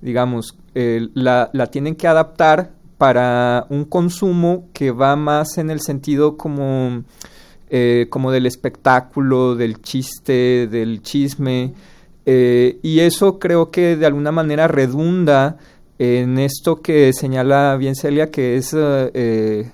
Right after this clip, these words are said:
digamos, una, mm, baja alfabe-, alfabetización en el consumo de, de información.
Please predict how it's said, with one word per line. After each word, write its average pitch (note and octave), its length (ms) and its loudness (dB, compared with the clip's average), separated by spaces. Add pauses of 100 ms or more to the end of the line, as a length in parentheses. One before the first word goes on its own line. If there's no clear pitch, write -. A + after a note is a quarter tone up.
(140)
digamos, C3 500 -4
una, C#3 520 0
mm, A2+ 200 -4 (680)
baja C3 380 4
alfabe-, C3+ 340 -2 (100)
alfabetización B2+ 920 -4
en D3+ 100 -4
el C3 100 -6
consumo A#2 440 -8
de, G#2+ 320 -4
de A#2 120 -6
información. G#2 800 -8